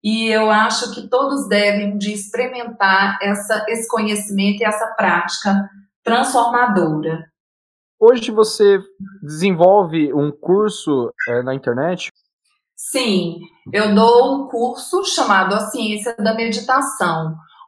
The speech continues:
Speaker 1: onde eu utilizo várias ciências de tudo que eu li e estudei durante todos esses anos pra gente compreender como a nossa mente funciona e como ela se comporta.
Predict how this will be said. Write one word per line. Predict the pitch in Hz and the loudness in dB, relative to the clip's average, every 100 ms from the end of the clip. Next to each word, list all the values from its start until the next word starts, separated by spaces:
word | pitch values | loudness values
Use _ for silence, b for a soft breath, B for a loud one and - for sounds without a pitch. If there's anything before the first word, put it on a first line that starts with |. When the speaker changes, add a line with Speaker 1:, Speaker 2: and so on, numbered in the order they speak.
| - | -4
Speaker 1:
onde | 247 254 | -2 2
eu | 254 277 | 4 4
utilizo | 277 277 214 208 196 185 | 0 -2 0 -2 -2 0
várias | 202 214 285 294 - | 2 4 2 -2 -4
ciências | 214 180 175 190 196 240 220 | -4 -4 -4 -6 -4 -4 -4
de | 220 196 | -8 -8
tudo | 277 285 | -6 -6
que | - | -2
eu | 214 | -2
li | 202 180 180 196 | 0 -2 -2 -2
e | |
estudei | 202 - - 170 170 170 185 | -2 -4 -8 -4 0 0 2
durante | 175 175 175 - - | 0 0 -6 -8 -2
todos | 226 - - | 2 2 2
esses | 208 202 196 156 | 0 0 -2 -2
anos | 156 160 180 202 - | -2 -4 -4 -6 -4
pra | 247 240 | 2 2
gente | - - - | 0 -4 -2
compreender | 311 370 - 370 339 254 196 185 185 196 196 | 2 2 2 2 4 2 4 6 6 2 0
como | 269 311 | 2 2
a | 330 | 2
nossa | 262 254 226 | 2 0 -2
mente | 202 202 208 - - - | 0 0 -2 -8 -14 -14
funciona | 370 440 - - 202 202 202 226 - | -10 -8 -6 0 2 2 2 -4 -4
e | 294 | -6
como | 285 220 226 240 | -2 -2 -2 -2
ela | - 202 | 0 0
se | 202 208 | -2 -4
comporta. | 220 220 170 139 - - 160 | -4 -4 -4 -6 -8 -14 -16